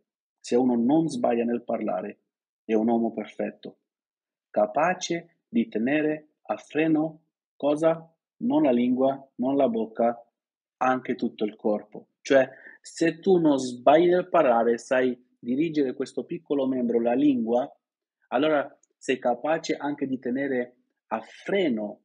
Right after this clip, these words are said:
anche tutto il corpo. E qui non vorrei entrare nei dettagli, ma sappiamo che noi perchi-, pe-, pecchiamo in molte cose attraverso il nostro corpo, non solo in azioni, ma molte volte anche nei pensieri o nelle parole.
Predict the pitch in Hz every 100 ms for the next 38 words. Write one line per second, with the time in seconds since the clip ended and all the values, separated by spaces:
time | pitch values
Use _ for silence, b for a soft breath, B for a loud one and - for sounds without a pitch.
0 | _ 143 147 143 120 127 113 113 110 -
1 | 104 101 _ - - _ 147 147 135 139
2 | 143 135 123 127 120 113 113 107 139 139
3 | 131 123 120 120 _ _ _ _ _ _
4 | - 120 - 143 139 - 131 135 - 90
5 | - - - - 117 - 113 - _ 135
6 | 120 107 95 - - 117 123 135 127 110
7 | 107 110 117 120 - _ _ _ _ 123
8 | - 117 113 - 104 104 - 107 - 98
9 | - - 104 135 143 127 110 107 - 139
10 | 127 110 107 107 107 117 120 113 107 107
11 | 104 110 110 - 123 110 107 107 107 -
12 | 104 104 92 -